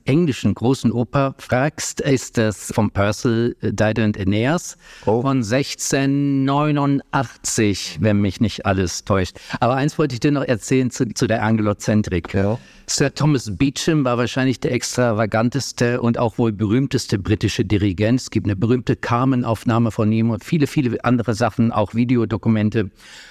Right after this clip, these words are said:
Speaker 1: Und wenn da dicker Nebel über dem Kanal war, hat er immer gesagt, äh, der Kontinent ist von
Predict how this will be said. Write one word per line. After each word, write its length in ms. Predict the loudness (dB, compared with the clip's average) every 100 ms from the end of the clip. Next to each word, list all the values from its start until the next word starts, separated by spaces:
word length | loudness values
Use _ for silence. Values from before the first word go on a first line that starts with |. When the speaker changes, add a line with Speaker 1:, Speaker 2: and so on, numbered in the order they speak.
| _
Speaker 1:
Und 240 | 0 0 2
wenn 180 | 0 2
da 140 | 0
dicker 320 | 0 0 2
Nebel 340 | 2 2 0 -2
über 220 | 0 0
dem 160 | 0
Kanal 420 | 2 0 2 0 0
war, 240 | 0 0
hat 140 | -2
er 80 | 0
immer 160 | 0 0
gesagt, 500 | 0 -2 -2 -8 -4
äh, 80 | 0
der 140 | 0
Kontinent 520 | 0 0 0 0 0
ist 300 | -2 -4 -6
von 240 | -2 -2